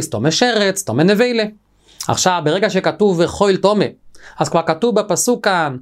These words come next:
שטומא שרץ משתלח, ממילא זב מיותר, וזב חומר מטומא שרץ. ומאי חומרא?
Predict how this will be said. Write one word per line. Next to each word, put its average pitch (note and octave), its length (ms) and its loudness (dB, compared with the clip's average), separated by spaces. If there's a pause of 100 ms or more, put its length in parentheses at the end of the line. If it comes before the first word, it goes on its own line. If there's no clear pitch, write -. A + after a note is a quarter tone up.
(240)
שטומא F#3+ 480 2
שרץ F3+ 480 0
משתלח, C3+ 720 2 (440)
ממילא D3+ 460 4
זב C#3 280 2
מיותר, F#3 440 2 (140)
וזב C3+ 300 2
חומר D4 400 2
מטומא G3+ 360 2
שרץ. - 540 -4 (640)
ומאי A2 340 0
חומרא? C3 420 0